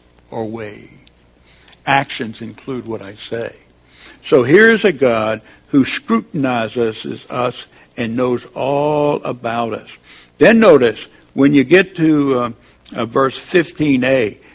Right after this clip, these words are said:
"And his feet were like burnished bronze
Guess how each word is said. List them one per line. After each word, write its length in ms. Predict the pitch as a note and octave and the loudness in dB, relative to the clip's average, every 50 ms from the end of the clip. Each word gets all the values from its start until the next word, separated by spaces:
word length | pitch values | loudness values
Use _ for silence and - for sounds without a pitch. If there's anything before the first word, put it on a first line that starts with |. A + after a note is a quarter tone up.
| _ _ - | _ _ -2
"And 240 | - F3 C#3+ C#3 | 0 0 0 2
his 240 | B2+ D3 D3 A#2+ - | 2 0 0 0 -2
feet 720 | - - - - - - A#3+ - A2+ - - - - - _ _ _ _ _ _ _ _ _ | -6 -8 -10 -8 -2 0 2 2 2 2 0 -6 -16 -20 _ _ _ _ _ _ _ _ _
were 240 | - C3+ C3 C3 C3 | 2 2 4 4 4
like 280 | C3+ C#3 C3+ B2+ - - E3+ D3+ C#3+ C3+ B2 | 4 4 2 0 -2 -10 -16 -18 -18 -10 -2
burnished 720 | B2+ C3 D3+ E3 D#3 C#3 A2+ A2 G#2+ - - - - - | 2 2 2 2 0 -2 -6 -10 -10 -10 -10 -12 -14 -16
bronze 800 | C3+ A#2 A2 A2 B2 B2+ C3 C3+ B2+ B2 A#2 A2+ - A#2+ A2+ | -18 -18 -10 -4 -2 0 0 0 0 -2 -4 -8 -12 -16 -20